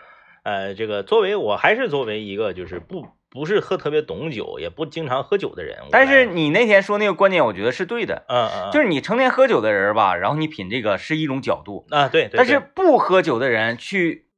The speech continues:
Speaker 2: 品评它，是更具备一定的代表性。
Speaker 1: 啊，对。啊，对。
Speaker 2: 嗯。
Speaker 1: 啊，就是我喝这个啊，就是这个猴王啊，猴王的这个，这个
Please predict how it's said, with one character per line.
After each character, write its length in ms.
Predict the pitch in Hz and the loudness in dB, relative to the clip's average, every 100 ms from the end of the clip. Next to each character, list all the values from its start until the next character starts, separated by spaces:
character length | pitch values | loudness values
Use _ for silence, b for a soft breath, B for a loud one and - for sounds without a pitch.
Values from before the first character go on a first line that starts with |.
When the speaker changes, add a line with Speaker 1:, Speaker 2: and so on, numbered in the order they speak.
| _ | _
Speaker 2:
品 240 | - 135 | -4 -4
评 180 | 104 131 | -4 -2
它， 340 | 165 151 - - b b b b | 4 4 4 -4 b b b b
是 300 | - - 262 | -12 -2 0
更 440 | 254 - 392 320 180 | 0 2 4 4 2
具 220 | 180 160 | 0 2
备 160 | 135 | 2
一 140 | 117 110 | 0 0
定 100 | 117 | 2
的 80 | 247 | 2
代 240 | 349 135 | 4 4
表 140 | 104 | 2
性。 160 | 92 101 | -4 -4
Speaker 1:
啊， 140 | - | -2
对。 120 | 175 269 | 2 2
啊， 20 | |
对。 120 | - - - | 0 -8 -16
Speaker 2:
嗯。 240 | 113 98 | -14 -10
Speaker 1:
啊， 240 | - 120 - b b - | -4 -4 -6 b b -6
就 100 | 311 | -2
是 120 | 311 | 0
我 260 | 165 98 | -2 -6
喝 260 | 98 214 240 | -4 0 2
这 140 | 254 | 2
个 100 | 202 | 0
啊， 240 | 95 135 101 | 2 2 0
就 140 | 127 | -6
是 100 | 123 | -10
这 120 | 127 | -6
个 600 | 117 101 92 92 57 64 - | -4 -4 -4 -6 -10 -12 -16
猴 140 | - | -10
王 240 | 151 127 151 | -4 -2 0
啊， 240 | 147 - - | 0 -2 -10
猴 60 | 113 | -8
王 240 | 117 95 | -6 -4
的 80 | 117 | -6
这 60 | 113 | -8
个， 120 | 101 _ _ _ _ | -8 _ _ _ _
这 140 | _ 101 | _ -12
个 140 | 90 | -10